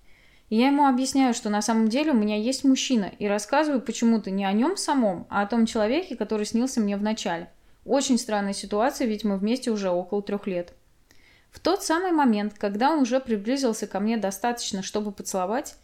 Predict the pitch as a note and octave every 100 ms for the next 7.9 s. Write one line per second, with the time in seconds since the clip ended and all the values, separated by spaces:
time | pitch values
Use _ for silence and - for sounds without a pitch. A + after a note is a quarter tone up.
0 | - - A3+ - C#4 D4 A3 F#3+ G#3 A#3+
1 | C4+ G3+ G#3+ B3+ B3+ A3 G3 F#3+ G3+ G#3
2 | G#3+ C#4 C4+ - - - G3+ G3+ G3+ B3
3 | A3+ G3+ G#3+ C4+ C4+ G3+ G3+ G3+ B3 C4
4 | A#3+ G#3+ - G3+ G3+ F#3+ A3 A#3+ A3 -
5 | - G#3+ A3 G#3 G3 G#3+ - G#3+ F3+ -
6 | _ - G3 G3+ G#3+ B3+ G3+ G3 A3 G3+
7 | F#3 A3 G#3 - G3 G3 - E3+